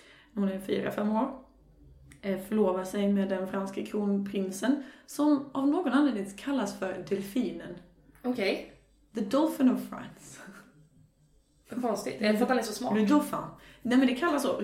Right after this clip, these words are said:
Speaker 1: Kronprinsen kallas för delfinen.
Speaker 2: Jaha, alla kronprinsar?
Speaker 1: Det är så bara.
Speaker 2: Mhm.
Speaker 1: Mm. Eh, ja.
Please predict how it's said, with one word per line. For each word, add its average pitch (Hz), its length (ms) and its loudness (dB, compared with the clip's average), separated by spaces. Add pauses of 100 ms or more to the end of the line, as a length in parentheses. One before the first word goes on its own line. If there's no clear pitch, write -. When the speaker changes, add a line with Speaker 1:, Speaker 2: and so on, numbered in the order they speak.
Speaker 1:
Kronprinsen 226 640 2
kallas 220 260 0
för 175 100 -4
delfinen. 175 540 -4 (100)
Speaker 2:
Jaha, 311 140 6
alla 262 260 6
kronprinsar? - 480 -4
Speaker 1:
Det 226 100 6
är 185 180 2
så - 180 -8
bara. - 140 -6
Speaker 2:
Mhm. 214 200 -6
Speaker 1:
Mm. 220 260 -2 (500)
Eh, 95 320 0
ja. - 340 -8